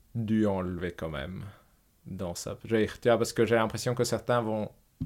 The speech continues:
et je comprendrai un peu l'argument, mais vont dire que ça fait son charme aussi. Mais je trouve que là-dedans, il y a du,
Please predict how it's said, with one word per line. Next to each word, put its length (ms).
et 140
je 80
comprendrai 680
un 100
peu 100
l'argument, 380
mais 120
vont 160
dire 200
que 80
ça 160
fait 120
son 200
charme 320
aussi. 260
Mais 80
je 80
trouve 200
que 100
là-dedans, 360
il 80
y 40
a 40
du, 400